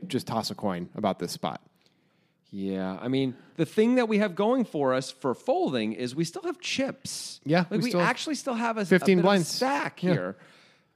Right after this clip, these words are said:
Speaker 2: I mean, y-, I, I'm sure this is true for you too, but I made fifteen blinds last, like, literally a day and a half before in, like,
Speaker 1: Sure.
Speaker 2: big tournaments. You know, you just, like, jam when it's time to jam, fold a lot, wait, wait, wait, and suddenly you look up and there's four players left, you know, and it's just like, "Oh,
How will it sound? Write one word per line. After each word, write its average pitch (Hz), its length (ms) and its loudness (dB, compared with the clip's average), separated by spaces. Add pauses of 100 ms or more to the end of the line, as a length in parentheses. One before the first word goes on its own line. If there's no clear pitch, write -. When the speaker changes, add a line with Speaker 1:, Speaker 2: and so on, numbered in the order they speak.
(160)
Speaker 2:
I 190 140 0
mean, 190 220 2 (140)
y-, 147 140 -12 (100)
I, 170 300 4 (320)
I'm 135 320 -2
sure 214 240 2
this 226 140 -2
is 190 80 -6
true 208 140 -2
for 190 100 -4
you 175 100 0
too, 185 140 0
but 151 120 0
I 160 140 2
made 262 240 2
fifteen 175 340 2
blinds 143 360 2
last, 123 340 2
like, 120 240 0
literally 196 640 2
a 110 40 4
day 127 180 2
and 113 100 0
a 107 40 0
half 160 320 -2
before 107 360 -2
in, 101 80 -2
like, 98 140 -2
Speaker 1:
Sure. 165 120 6
Speaker 2:
big 120 140 0
tournaments. 104 440 -2
You 117 100 0
know, 110 40 2
you 113 60 0
just, 131 200 -4
like, 127 300 0 (320)
jam 104 300 -2
when 117 80 2
it's 113 100 -2
time 127 160 2
to 123 80 2
jam, 147 400 2
fold 127 260 0
a 156 40 0
lot, 165 360 2
wait, 131 280 0
wait, 139 180 0
wait, 143 220 0
and 156 100 -2
suddenly 156 220 0
you 151 60 0
look 156 140 -2
up 156 120 2
and 156 80 -2
there's 143 100 -2
four 160 160 -2
players 160 300 -2
left, 76 300 -8
you 95 80 -4
know, 101 100 -4
and 113 100 -4
it's 113 100 -8
just 120 140 -10
like, 127 180 -4
"Oh, 233 220 0